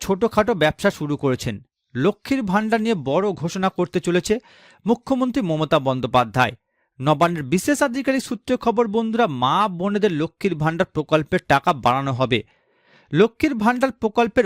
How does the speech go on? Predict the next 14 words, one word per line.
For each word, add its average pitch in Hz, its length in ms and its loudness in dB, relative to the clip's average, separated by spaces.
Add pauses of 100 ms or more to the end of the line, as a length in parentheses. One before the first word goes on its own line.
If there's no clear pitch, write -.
(140)
অনুকরণে 208 580 -2
অন্যান্য 160 440 -2 (160)
রাজ্য 131 240 0 (440)
মা 135 180 4 (120)
বোনেদের 165 440 0
অধিক 147 340 0
টাকা 143 240 2
দিচ্ছে। 127 320 -4 (760)
লক্ষ্মীর 226 400 0
ভাণ্ডার 240 400 0
প্রকল্পে 220 400 0
রাজ্যের 170 440 0
মা 143 240 0
বোনেরা 175 300 -2